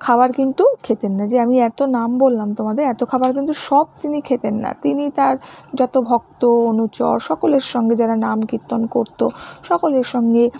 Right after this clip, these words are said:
আহ, মিলেমিশে খেত, এবং যারা সাধারণ মানুষ ভীষণ ক্ষুধার্ত থাকতো তাদের সঙ্গেও মিলেমিশে কিন্তু,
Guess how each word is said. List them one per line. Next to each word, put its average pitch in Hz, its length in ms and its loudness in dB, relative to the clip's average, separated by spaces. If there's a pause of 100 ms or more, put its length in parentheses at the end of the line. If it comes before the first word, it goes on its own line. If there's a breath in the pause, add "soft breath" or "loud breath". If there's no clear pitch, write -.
(280 loud breath)
আহ, 233 120 0
মিলেমিশে 226 800 2
খেত, 240 300 -2 (280 loud breath)
এবং 262 260 2
যারা 240 220 0
সাধারণ 254 520 0
মানুষ 226 300 0
ভীষণ 240 300 -6
ক্ষুধার্ত 247 580 0
থাকতো 233 340 -6
তাদের 240 280 -2
সঙ্গেও 370 460 -2
মিলেমিশে 208 520 -2
কিন্তু, 226 300 -2